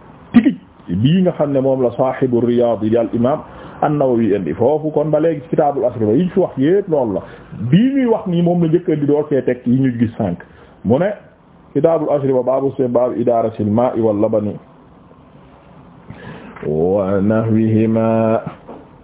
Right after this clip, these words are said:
an yamiini al mubtadi. Waxoon naa dafa niroog suñu buntu bii ni mu ko tudde ci Riyaad bi.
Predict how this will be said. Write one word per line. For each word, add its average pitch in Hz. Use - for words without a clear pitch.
an 123
yamiini 151
al 120
mubtadi. 104
Waxoon 120
naa 131
dafa 127
niroog 135
suñu 123
buntu 127
bii 120
ni 139
mu 135
ko 135
tudde 120
ci 120
Riyaad 113
bi. 85